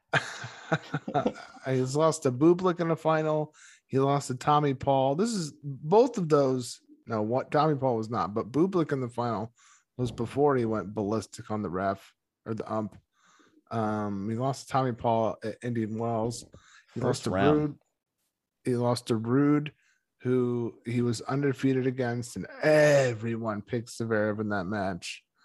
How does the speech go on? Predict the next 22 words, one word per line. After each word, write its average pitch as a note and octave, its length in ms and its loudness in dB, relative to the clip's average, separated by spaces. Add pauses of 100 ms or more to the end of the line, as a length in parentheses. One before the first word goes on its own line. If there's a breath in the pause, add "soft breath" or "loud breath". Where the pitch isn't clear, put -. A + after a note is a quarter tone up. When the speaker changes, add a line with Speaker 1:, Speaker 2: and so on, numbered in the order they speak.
(360 soft breath)
Speaker 1:
He C3 100 -2
was A#2 180 2
a G#2 60 2
very, G#2 640 0 (180)
very A2 560 2
backed G#2 360 0
favorite G#2+ 540 0
in G#2+ 120 -8
that G2+ 180 -4
match. G2 520 -6 (520 soft breath)
Speaker 2:
Yeah. F#2 280 -6 (380)
Speaker 1:
Uh, G2+ 520 0 (140)
and A2+ 320 -2
just - 500 -2 (160)
seemed B2+ 440 -2
to A2 60 -2
give A2 280 -2
no G#2+ 500 -2
shits - 680 -2
in A2 120 -6
the G#2+ 100 -6
third. F#2 460 -2